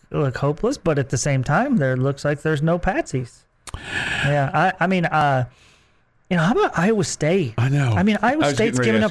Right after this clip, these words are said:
Speaker 1: up
Speaker 2: ask you.
Speaker 1: twenty-three points in the last two games, and they're oh and two.
Speaker 2: Yeah.
Speaker 1: Twenty-three combined.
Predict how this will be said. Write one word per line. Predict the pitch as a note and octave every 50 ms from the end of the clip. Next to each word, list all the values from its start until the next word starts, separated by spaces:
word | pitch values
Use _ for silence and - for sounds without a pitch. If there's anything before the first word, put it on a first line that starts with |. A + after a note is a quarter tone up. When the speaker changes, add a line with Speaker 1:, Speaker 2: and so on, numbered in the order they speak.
| G3+
Speaker 1:
up | F#3+ F#3+
Speaker 2:
ask | - -
you. | G3
Speaker 1:
twenty-three | A3 B3 C4+ D#4 D#4+ - - A3 A3+ A#3
points | G#3+ A3 - F#3+ G3+ G#3+ A3 F3 - G3
in | F#3
the | F3+
last | E3+ F3 F3 F#3 F#3+ F3+ -
two | G3 G3
games, | E3+ F3 F3+ F#3 F#3+ F3+ D3+
and | E3 E3
they're | D#3 D#3
oh | D3+ D#3 D#3+
and | D3+ C3+
two. | - C3+ A2 - - - - - - - - _ _
Speaker 2:
Yeah. | - G#2 G2+ F2+ E2+ D#2+ - -
Speaker 1:
Twenty-three | A#3 B3+ A#3+ - A#3+ A#3
combined. | F#3+ G#3 G3 G3 F#3+ E3+ D#3 C#3 B2+